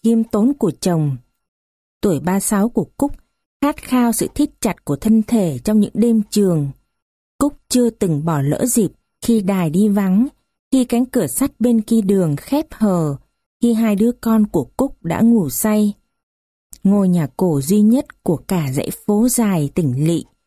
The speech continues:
bố mẹ chồng để lại, niềm tự hào của Đài và Cúc. Ban đêm cũng ngủ lịm dưới ánh đèn phố vắng. Tình ái mặn nồng bí mật như thế đã mấy tháng. Không ngờ, Đài dặn đi một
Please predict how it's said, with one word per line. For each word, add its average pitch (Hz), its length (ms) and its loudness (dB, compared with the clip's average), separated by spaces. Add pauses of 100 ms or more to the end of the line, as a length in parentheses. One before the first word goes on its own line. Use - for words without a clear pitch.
(200)
bố 185 240 2
mẹ 269 260 0
chồng 165 300 0
để 156 220 0
lại, 160 320 -2 (420)
niềm 185 320 2
tự - 160 -4 (120)
hào 165 380 0
của 147 160 -2
Đài 151 460 -2
và 147 260 -4 (120)
Cúc. 285 180 -2 (600)
Ban 185 240 2
đêm 190 280 2
cũng 233 340 2
ngủ 202 180 2
lịm 165 280 -2 (240)
dưới 202 180 0
ánh 196 360 2
đèn 202 280 2
phố 190 320 0
vắng. 214 380 2 (920)
Tình 175 200 0
ái 165 340 2
mặn 262 180 2 (120)
nồng 156 400 2
bí 180 180 4
mật 262 220 2
như 214 220 4
thế 202 320 0
đã 226 140 0
mấy 196 360 2
tháng. 220 380 2 (640)
Không 196 280 4
ngờ, 165 340 2 (340)
Đài 180 300 0
dặn 160 260 -2
đi 220 140 2
một 220 220 2